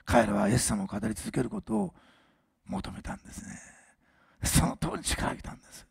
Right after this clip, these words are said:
彼らはね、生き生きしてたと思います。どうしてか。永遠に価値あることも生きていたから。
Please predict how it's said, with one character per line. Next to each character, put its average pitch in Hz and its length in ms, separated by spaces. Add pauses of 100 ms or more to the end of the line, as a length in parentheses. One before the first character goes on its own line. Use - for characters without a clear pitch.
(800)
彼 160 220
ら 127 80
は 104 120
ね、 98 200
生 165 80
き - 40 (100)
生 170 40
き 131 100
し - 40
て - 80
た 95 60
と - 80
思 95 120
い 92 80
ま 90 160
す。 - 180 (160)
ど 135 100
う 117 60
し - 60
て - 80
か。 - 60 (440)
永 147 120
遠 170 80
に 165 60
価 170 140
値 170 100
あ - 20
る - 60
こ 214 80
と - 100
も 190 60
生 202 80
き - 80
て 233 80
い 208 60
た - 100
か - 80
ら。 - 200